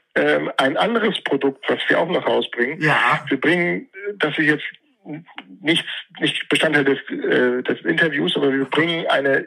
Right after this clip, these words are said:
Speaker 1: elf Vinylbox zwei Wochen nach Melodies.
Speaker 2: Ach komm, wie cool.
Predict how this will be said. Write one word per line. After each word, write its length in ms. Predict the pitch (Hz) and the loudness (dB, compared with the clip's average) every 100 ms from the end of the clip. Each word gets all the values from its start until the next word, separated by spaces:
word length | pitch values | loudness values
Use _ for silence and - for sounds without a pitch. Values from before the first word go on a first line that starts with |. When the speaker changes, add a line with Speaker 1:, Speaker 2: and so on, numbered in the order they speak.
| - - | -4 -2
Speaker 1:
elf 340 | 160 196 - | 2 2 0
Vinylbox 760 | 147 156 165 196 170 139 - - - - - | 0 0 2 0 0 -4 -2 -6 -4 -10 -6
zwei 240 | - 156 165 | 0 2 2
Wochen 280 | 160 160 143 | 0 0 0
nach 180 | 156 | 0
Melodies. 500 | 156 151 151 120 107 - - _ | 2 2 2 2 -2 -4 -16 _
Speaker 2:
Ach 160 | - - | -2 0
komm, 140 | - - - - - | 0 0 -2 -4 -6
wie 100 | 151 151 - | -6 -4 0
cool. 260 | 147 - | 0 -2